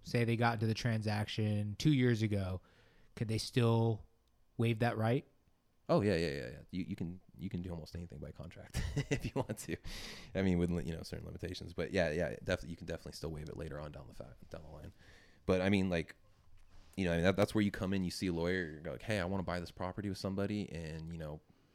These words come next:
Speaker 2: here's what our concerns are," and you basically can adapt it to that. I mean, one example of, like, you know, I said you could waive it. You can also qualify it. And by, you can do that by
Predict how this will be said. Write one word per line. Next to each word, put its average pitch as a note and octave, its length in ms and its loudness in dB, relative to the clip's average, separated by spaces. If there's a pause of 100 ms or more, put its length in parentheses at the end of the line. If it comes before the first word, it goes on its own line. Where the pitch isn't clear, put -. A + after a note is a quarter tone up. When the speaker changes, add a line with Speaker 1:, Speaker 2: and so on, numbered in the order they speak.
Speaker 2:
here's E2+ 220 -2
what D#2+ 200 -2
our D#2+ 160 -6
concerns F2+ 480 -6
are," G2+ 380 0
and D#2+ 400 -8 (180)
you D#2+ 100 -6
basically D#2+ 600 -6
can D#2+ 280 -8 (420)
adapt - 380 -4
it - 100 -4
to A2 160 0
that. D2+ 160 0
I D#2 40 -2
mean, E2+ 120 0
one G2 120 4
example F#2 440 0
of, E2 160 -4
like, D#2+ 180 -8
you F2+ 60 -4
know, E2+ 80 -2
I D2+ 80 -4
said F2+ 160 -2
you E2+ 60 -6
could E2+ 160 -10
waive F#2 240 -2
it. B2+ 180 -2 (280)
You F2+ 80 -4
can G#2+ 100 -2
also - 180 -2
qualify - 520 -2
it. - 140 -14 (480)
And E2+ 200 -2
by, D#2+ 160 0 (120)
you F#2+ 120 -2
can F#2 100 -2
do F#2 120 2
that F2+ 220 0
by D#2+ 420 0